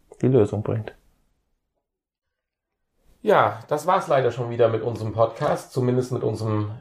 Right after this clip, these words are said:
Speaker 2: ersten Teil.
Speaker 1: Oh.
Speaker 2: Ich darf vielleicht unsere Hörer noch einmal an unsere Internetseite erinnern, V R podcast punkt D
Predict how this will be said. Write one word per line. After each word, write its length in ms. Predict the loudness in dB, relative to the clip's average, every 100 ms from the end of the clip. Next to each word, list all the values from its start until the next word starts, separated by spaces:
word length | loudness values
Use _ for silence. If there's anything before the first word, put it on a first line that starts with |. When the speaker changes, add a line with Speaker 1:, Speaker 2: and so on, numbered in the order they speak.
| -4
Speaker 2:
ersten 340 | -2 0 -4 -4
Teil. 400 | 2 2 0 -8 _ _ -20 -20 -20 -12
Speaker 1:
Oh. 280 | -10 -10 -14 -18 -8
Speaker 2:
Ich 200 | -8 -2
darf 200 | -2 0
vielleicht 300 | 0 0 -2
unsere 240 | -4 0
Hörer 420 | 2 4 4 2 -2
noch 120 | -4
einmal 360 | 2 4 4
an 140 | 2 0
unsere 300 | -2 0 -2
Internetseite 920 | 0 2 2 2 2 4 2 0 -2
erinnern, 600 | -2 0 2 2 2 -2 0
V 220 | 2 2
R 340 | 2 0 0 -2
podcast 560 | -2 -2 -4 -6 -4
punkt 220 | -4 -2
D 60 | 0